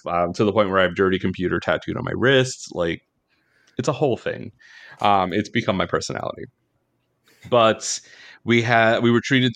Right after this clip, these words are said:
to Lipstick Lover as, uh, technically the first single. It's also when she announced the album. Uh, it's not the first single per se, because Flow is on the album as well. It didn't really receive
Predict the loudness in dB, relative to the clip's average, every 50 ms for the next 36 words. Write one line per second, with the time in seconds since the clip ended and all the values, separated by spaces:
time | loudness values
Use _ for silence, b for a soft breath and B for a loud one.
0 | -2 0 2 4 4 6 6 6 6 4 4 4 2 2 2 0 -2 -6 -4 -2
1 | 0 2 4 4 4 4 4 4 2 2 4 4 4 4 6 6 4 4 4 2
2 | 2 0 -2 -4 -6 -2 0 2 4 4 4 4 2 2 0 -2 -4 -6 _ -4
3 | -2 -2 -2 0 -2 -4 0 2 2 2 2 0 -4 -6 -4 -4 -4 -2 -2 -2
4 | -2 -2 0 2 4 4 4 6 4 4 2 0 -4 -4 0 0 0 0 2 0
5 | 2 2 2 0 0 0 2 2 2 2 2 0 -2 -4 -2 0 2 4 4 4
6 | 2 2 2 2 0 -2 -2 B B B B B B B B B 0 2 4 4
7 | 4 2 -2 -2 -2 0 2 2 4 2 2 -2 -6 -6 -2 -2 0 0 0 0
8 | 0 0 2 2 2 2 0 -2 -8 -12 _ _ _ _ _ _ -2 0 0 0
9 | 0 0 2 2 4 4 2 2 2 0 2 2 2 0 0 -2 -4 _ -2 2
10 | 4 4 4 4 4 4 2 2 0 -2 -4 _ _ b b b b b b b
11 | b b b _ _ 0 2 4 4 4 4 4 4 2 2 0 0 0 2 2
12 | 4 4 4 4 4 2 2 2 0 0 0 0 2 4 4 4 4 4 4 2
13 | 0 -2 -6 -12 _ _ _ _ 0 0 0 2 0 0 2 2 2 2 2 2
14 | 2 2 2 0 0 2 2 4 4 4 2 2 0